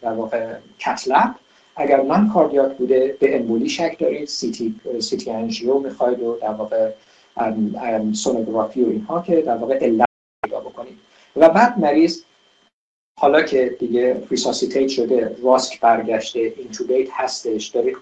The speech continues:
نوروپروتکشن رو شروع کردید به انجام دادن، حالا مریض باید منتقل بشه به آی سی یو. ترانسفر به آی سی یو خودش یه سری اقدامات داره که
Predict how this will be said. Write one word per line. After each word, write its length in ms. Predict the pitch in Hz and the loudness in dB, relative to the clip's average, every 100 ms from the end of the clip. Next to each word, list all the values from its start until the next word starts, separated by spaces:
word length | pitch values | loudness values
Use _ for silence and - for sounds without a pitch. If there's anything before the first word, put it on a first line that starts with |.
| - 127 | -12 -4
نوروپروتکشن 800 | 123 120 - 113 - - 147 135 | -2 -2 -4 -8 -8 -6 -4 -2
رو 140 | 131 | -4
شروع 340 | - - 127 160 | -4 0 2 2
کردید 420 | - 143 120 110 | 2 0 0 -4
به 140 | 131 | -4
انجام 420 | 123 123 123 123 123 | -4 -6 -4 -4 -4
دادن، 460 | 127 151 202 214 - | 0 4 4 4 4
حالا 180 | 131 | 2
مریض 300 | 139 123 131 | 4 2 2
باید 220 | 127 120 123 | 2 2 2
منتقل 420 | 113 117 110 120 | -6 -12 -10 -8
بشه 300 | 131 - 135 | -8 -6 -2
به 100 | 120 | -2
آی 200 | 101 110 | -2 -4
سی 220 | - 104 | -8 -8
یو. 120 | 107 110 _ _ - | -10 -10 _ _ -2
ترانسفر 460 | 185 175 175 - | 2 4 2 0
به 160 | 196 143 | 2 2
آی 180 | 123 120 | 2 0
سی 180 | - | -2
یو 140 | 120 123 | 0 0
خودش 380 | 123 120 113 127 | -2 -6 -4 -4
یه 100 | 117 | -4
سری 320 | - 120 - | -4 -4 -4
اقدامات 640 | 113 - 113 113 127 117 | -6 -10 -12 -6 -4 -4
داره 200 | 120 117 | -2 -2
که 300 | 113 117 - | -2 -4 -6